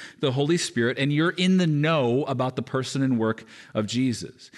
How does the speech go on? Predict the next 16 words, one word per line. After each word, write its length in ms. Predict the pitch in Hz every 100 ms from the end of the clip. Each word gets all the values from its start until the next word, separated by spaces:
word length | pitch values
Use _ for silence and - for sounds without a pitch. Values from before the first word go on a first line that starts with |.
| -
He 100 | 139
says, 180 | 151 139
"I'm 180 | 135
writing 280 | 131 160 208
this 180 | 185 151
to 120 | -
you 100 | 131
not 240 | 123 131 196
because 360 | 220 220 190
you 140 | 202 180
lack 520 | 139 151 185 - -
the 80 | -
truth 420 | - - 190 123
in 180 | 139 143
any 260 | 156 180 160
way, 420 | 147 190 113